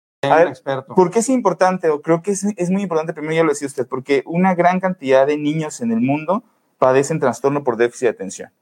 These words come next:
Speaker 2: Entender esto precisamente como un trastorno, como una situación neurobiológica, con un marco donde existe una explicación, donde hay una disfunción
Speaker 1: Sí,
Speaker 2: en
Speaker 1: sí.
Speaker 2: ciertas áreas del cerebro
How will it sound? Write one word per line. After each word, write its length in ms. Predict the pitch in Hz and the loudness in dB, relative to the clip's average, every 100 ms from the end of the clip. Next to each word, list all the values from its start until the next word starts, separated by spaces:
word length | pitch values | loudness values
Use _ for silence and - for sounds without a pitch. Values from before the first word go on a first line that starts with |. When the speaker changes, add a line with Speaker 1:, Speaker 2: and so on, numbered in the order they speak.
| _ _ _ | _ _ _
Speaker 2:
Entender 480 | 147 147 160 170 196 | -2 2 2 4 6
esto 420 | 214 214 - 240 | 4 2 2 2
precisamente 480 | 226 147 170 175 170 | 4 -2 -2 -4 -4
como 160 | 147 143 | -4 -4
un 80 | 147 | -2
trastorno, 640 | 143 143 143 151 175 233 | -4 -4 0 0 0 -4
como 220 | - 135 | -2 0
una 240 | 120 131 147 | 0 0 -4
situación 800 | 147 135 117 - 131 127 127 - _ _ _ _ | -8 -6 -6 -2 0 0 0 -6 _ _ _ _
neurobiológica, 1200 | 147 151 143 135 131 131 127 147 165 196 - 233 _ | 2 4 6 4 4 2 4 2 0 -8 -8 -8 _
con 200 | 135 131 | 0 2
un 180 | 143 151 | 2 2
marco 360 | 151 143 147 | 2 0 -2
donde 200 | 151 120 | -2 0
existe 400 | 120 - 139 - | -2 -6 -6 2
una 180 | 143 147 | 2 2
explicación, 1000 | 156 - - 120 107 117 - 135 131 131 _ _ _ | -4 -10 -6 -4 0 0 0 0 0 -2 _ _ _
donde 260 | 127 127 135 | 0 2 2
hay 140 | 143 | 2
una 180 | 156 156 | -2 -2
disfunción 840 | 127 117 - 120 113 135 127 120 - _ _ | -2 -6 -4 -4 -2 0 0 0 -8 _ _
Speaker 1:
Sí, 120 | 120 | -2
Speaker 2:
en 180 | 131 135 | 0 0
Speaker 1:
sí. 320 | 123 117 120 | -2 -4 -4
Speaker 2:
ciertas 500 | - 151 147 156 143 - | 2 2 4 0 0 0
áreas 560 | 135 139 120 107 - - _ _ _ | 2 4 2 0 -6 -20 _ _ _
del 460 | 123 123 117 117 113 | 2 2 2 0 0
cerebro 560 | 123 120 131 160 240 | 2 4 4 2 -2